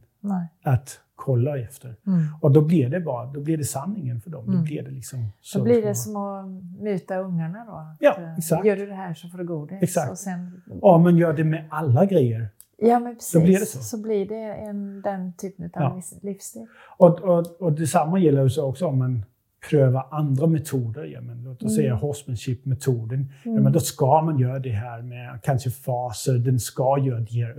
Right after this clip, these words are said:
Speaker 2: övningarna, den ska göra de här grejer.
Speaker 1: Mm.
Speaker 2: Igen, då blir fokusen på metoden.
Speaker 1: Ja.
Speaker 2: Och om man gör metoden rätt,
Speaker 1: Ja.
Speaker 2: inte på vad lär fölen egentligen,
Speaker 1: Nej, nej,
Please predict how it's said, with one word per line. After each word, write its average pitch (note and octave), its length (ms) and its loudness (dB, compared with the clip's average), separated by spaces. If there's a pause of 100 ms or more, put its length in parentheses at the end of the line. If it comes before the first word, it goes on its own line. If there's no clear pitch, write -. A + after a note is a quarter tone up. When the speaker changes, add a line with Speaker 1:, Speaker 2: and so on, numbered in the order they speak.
Speaker 2:
övningarna, D#3+ 440 4
den C3+ 80 -4
ska A#2+ 240 -4
göra A#2 120 -4
de A#2+ 120 0
här A2 60 -2
grejer. C3+ 300 0
Speaker 1:
Mm. G3 480 -12
Speaker 2:
Igen, C#3+ 440 6
då D#3+ 100 0
blir D3+ 160 -2
fokusen E3+ 760 -2
på B2 320 -2 (400)
metoden. C3 840 0
Speaker 1:
Ja. F#3+ 240 -4 (100)
Speaker 2:
Och - 240 -4
om C3+ 140 4
man C#3 200 -2
gör D#3 300 0
metoden E3 640 -2
rätt, - 440 -14
Speaker 1:
Ja. F#3 380 -4
Speaker 2:
inte E3 340 6
på C#3 320 0 (300)
vad D3+ 180 6
lär D3 260 -6
fölen D#3+ 500 -4
egentligen, C#3+ 560 -2
Speaker 1:
Nej, A2+ 100 -2
nej, - 20 2